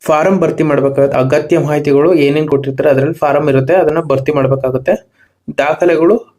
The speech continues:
ಅಪ್ಲೋಡ್ ಮಾಡ್ಬೇಕಾಗುತ್ತೆ. ಆಧಾರ್ ಕಾರ್ಡು, ಇನ್ನು ಮೊದಲೇ ಹೇಳ್ದಾಗ ಆಧಾರ್ ಕಾರ್ಡು, ಜನನ ಪ್ರಮಾಣ ಪತ್ರ, ಮದುವೆ ಪ್ರಮಾಣ ಪತ್ರ ಇತ್ಯಾದಿ ಸ್ಕ್ಯಾನ್ ಪ್ರತಿಗಳನ್ನು ಅಪ್ಲೋಡ್ ಮಾಡ್ಬೇಕಾಗುತ್ತೆ. ಫಾರ್ಮ್ ಸಲ್ಲಿಕೆ, ಎಲ್ಲ ವಿವರಗಳು ಪರಿಶೀಲಿಸಿ ಫಾರ್ಮ್ ಸಲ್ಲಿಸಬೇಕಾಗುತ್ತೆ.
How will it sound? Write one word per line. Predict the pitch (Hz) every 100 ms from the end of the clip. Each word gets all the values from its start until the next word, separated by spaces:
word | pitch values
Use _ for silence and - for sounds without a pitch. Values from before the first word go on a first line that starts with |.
| -
ಅಪ್ಲೋಡ್ | - 165 160
ಮಾಡ್ಬೇಕಾಗುತ್ತೆ. | 151 139 139 131 127 127 208 - -
ಆಧಾರ್ | 135 147 147
ಕಾರ್ಡು, | 135 -
ಇನ್ನು | - 147 147
ಮೊದಲೇ | 143 147
ಹೇಳ್ದಾಗ | 147 147 143
ಆಧಾರ್ | 139 139 143
ಕಾರ್ಡು, | 139 139
ಜನನ | 139 139 143 160
ಪ್ರಮಾಣ | 151 139 127
ಪತ್ರ, | 127 131 - 139 - _ _ 160
ಮದುವೆ | 151 160 175
ಪ್ರಮಾಣ | 160 147 143
ಪತ್ರ | 135 131 - 131
ಇತ್ಯಾದಿ | 139 - 160 139 143 139
ಸ್ಕ್ಯಾನ್ | - - 143 156 190 - _ _ _ _ -
ಪ್ರತಿಗಳನ್ನು | 160 151 147 160 220
ಅಪ್ಲೋಡ್ | - 147 143
ಮಾಡ್ಬೇಕಾಗುತ್ತೆ. | 139 135 135 131 131 175 - - _ _ _ _ _ _ _
ಫಾರ್ಮ್ | - 156 175 214
ಸಲ್ಲಿಕೆ, | 165 143 139
ಎಲ್ಲ | 143 - 139 151
ವಿವರಗಳು | 165 151 151 139 139 214
ಪರಿಶೀಲಿಸಿ | 151 156 - 139 139 262 285
ಫಾರ್ಮ್ | - 156 165
ಸಲ್ಲಿಸಬೇಕಾಗುತ್ತೆ. | 143 131 131 - 104 113 113 - - _